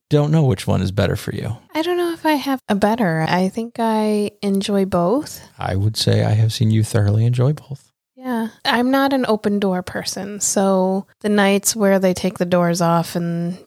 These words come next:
Speaker 2: there's only chains, or, you know, if a-, another couple wants me to join them and they like the chain up, that can be a little bit of a
Speaker 1: Now, you say you're not, but I will say some of your best and favorite moments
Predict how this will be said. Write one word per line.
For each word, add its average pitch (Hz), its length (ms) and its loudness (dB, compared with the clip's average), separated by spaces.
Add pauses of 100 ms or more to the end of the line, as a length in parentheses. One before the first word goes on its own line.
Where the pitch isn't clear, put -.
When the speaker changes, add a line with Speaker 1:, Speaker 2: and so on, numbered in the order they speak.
Speaker 2:
there's 175 240 -4
only 175 320 -2
chains, 175 720 -4 (100)
or, 185 640 2 (320)
you 214 160 -4
know, 180 160 2
if 170 120 -4
a-, 180 140 0
another 185 320 2
couple 185 320 -4
wants 175 380 -2
me 180 140 0
to 170 100 0
join 170 340 -2
them 170 320 -4 (160)
and 180 260 0
they 170 280 0
like 170 320 -4
the 170 100 -6
chain 175 380 -2
up, 160 240 -4 (300)
that 302 180 0
can 233 100 2
be 196 140 4
a 185 100 2
little 175 240 0
bit 170 220 -6
of 170 140 -6
a 156 280 -6 (320)
Speaker 1:
Now, 185 100 -2
you 190 140 2
say 196 240 0
you're 180 140 0
not, 147 420 -2
but 101 380 0
I 123 140 0
will 131 160 0
say 139 300 2
some 117 280 -2
of 110 160 -6
your 110 160 -2
best 113 520 -2
and 113 120 -2
favorite 110 340 2
moments 110 560 -2